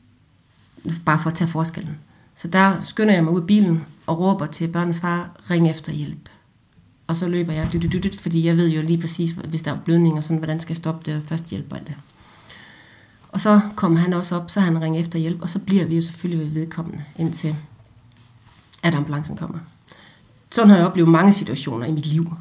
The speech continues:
altså når jeg har haft fri fra arbejde. For jeg, jeg har, jeg har også altid sådan en pocketmaske i min taske, <laughs> fordi hvis jeg, hvis der kommer nogen... Det, og det er hjælp her nu, det, det,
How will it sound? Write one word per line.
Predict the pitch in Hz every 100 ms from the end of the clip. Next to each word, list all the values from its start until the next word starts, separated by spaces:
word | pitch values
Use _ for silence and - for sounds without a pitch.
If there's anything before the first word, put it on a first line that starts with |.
| -
altså | - 143 160
når | 151
jeg | 143
har |
haft | - -
fri | - 196
fra | 196 -
arbejde. | - 139 - -
For | -
jeg, | 175 175
jeg | 175
har, | 165
jeg | 170 170
har | 170
også | 170
altid | 175 175
sådan | - 170
en | 156
pocketmaske | - 170 170 - 151 - 175
i |
min | 160
taske, | 156 185 - - - -
<laughs> | -
fordi | 254 - 269 269 -
hvis | 254 -
jeg, | 202 - - -
hvis | - 202
der | 202
kommer | - 208
nogen... | 196 170 165 - - - - - 202
Det, | - -
og | 208
det | 277 - -
er | 185 165 - - - _ -
hjælp | 202 214
her | 208 175
nu, | 165 170 -
det, |
det, | -